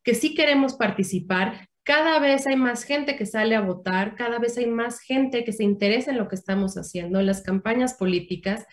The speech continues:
Y eso es bien importante, Gaby, porque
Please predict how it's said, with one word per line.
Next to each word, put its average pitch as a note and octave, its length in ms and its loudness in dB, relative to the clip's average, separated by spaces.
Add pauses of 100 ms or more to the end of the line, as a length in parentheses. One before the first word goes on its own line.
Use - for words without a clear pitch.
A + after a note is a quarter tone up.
(420)
Y D#4+ 100 6
eso F4+ 140 4
es G4 100 2
bien F#4+ 160 6
importante, D4 720 2
Gaby, E3+ 300 0
porque G3 500 2